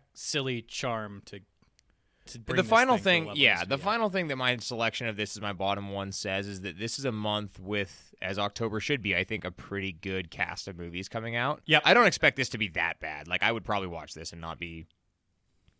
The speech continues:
Speaker 2: terribly put off by it, but just not interesting at all. So there you go.
Speaker 3: And the trailer didn't need to be as long as it was. Like, I got the whole vibe of what this movie's gonna
Speaker 2: Yo,
Speaker 3: be in the
Speaker 2: dude.
Speaker 3: first few seconds.
Speaker 2: I fucking, you wanna talk about trailers, Jack? Trailer length?
Speaker 3: I mean, yeah, sure.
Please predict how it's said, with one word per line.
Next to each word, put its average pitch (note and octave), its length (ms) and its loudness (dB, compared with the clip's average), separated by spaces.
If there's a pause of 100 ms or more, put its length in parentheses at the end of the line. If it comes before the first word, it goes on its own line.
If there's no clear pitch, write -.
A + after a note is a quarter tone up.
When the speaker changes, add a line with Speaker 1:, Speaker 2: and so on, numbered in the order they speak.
(140)
Speaker 2:
terribly E2+ 360 -2
put E2+ 140 -4
off D#2+ 200 -2
by F#2 200 -2
it, G2 220 0
but E2+ 180 -6 (200)
just A#2+ 160 -4
not A#2+ 160 4
interesting G2+ 420 -4 (100)
at F#2+ 120 0
all. E2 200 -6 (120)
So F2 280 -8
there F2 100 -4
you F2+ 60 -4
go. F2+ 120 -4 (140)
Speaker 3:
And G#3+ 120 6
the A#3 40 4
trailer C4+ 240 4
didn't F#3+ 180 2
need D#3+ 120 2
to D3+ 40 0
be D3+ 120 4
as B2+ 120 0
long B2 240 0
as G#2+ 80 -6
it A2 80 -10
was. G#2 240 -2
Like, A2 120 -6
I D#3+ 80 2
got F3 140 4
the D#3 60 0
whole D#3 220 6
vibe A#2 300 4
of A2 60 -2
what A2+ 120 -4
this A2 140 -8
movie's A2 200 -6
gonna B2+ 160 0
Speaker 2:
Yo, D3 100 6
Speaker 3:
be C#3+ 40 8
in C#3 80 6
the C3+ 60 6
Speaker 2:
dude. B2+ 100 4
Speaker 3:
first B2+ 180 -2
few A2+ 140 -6
seconds. E2+ 400 -10
Speaker 2:
I E3 260 8
fucking, B2+ 680 2 (260)
you B2 160 -4
wanna C3 140 4
talk C3+ 180 4
about B2 160 0
trailers, B2 340 0
Jack? B2 300 2
Trailer A#2 280 -2
length? B2 380 -2 (440)
Speaker 3:
I E3+ 60 4
mean, D#3 200 0
yeah, B2 260 2
sure. C#3+ 380 0